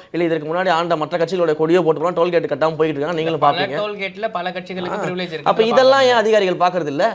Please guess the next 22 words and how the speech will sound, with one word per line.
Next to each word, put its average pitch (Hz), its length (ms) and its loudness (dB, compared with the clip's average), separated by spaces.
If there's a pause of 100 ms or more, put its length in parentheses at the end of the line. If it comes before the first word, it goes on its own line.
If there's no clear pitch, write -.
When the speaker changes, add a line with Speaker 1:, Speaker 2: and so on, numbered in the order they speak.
(680)
Speaker 1:
படகுல, 226 540 4
தன்னுடைய 214 400 4
சொந்த 226 260 2
படகுல 196 400 2 (800)
அவர் 196 220 6
வந்து 202 160 4
ஒரு 214 140 4
தாவேக்காவுடைய 202 640 4
கொடியின் 190 340 -2
வண்ணத்தை 180 320 -2
போட்டாரு, 170 360 2
பெயரை 196 320 2
போட்டாரு, 170 340 -2
"நான் 175 180 -2
மானியத்தை 190 360 -2
நிப்பாட்டுவேன்." 190 440 0
அப்ப 185 100 -2
மிரட்டுறது 220 400 0
மட்டும் 208 220 0
எந்த 190 120 4
வகையில 170 240 0
நியாயம்? 156 380 -2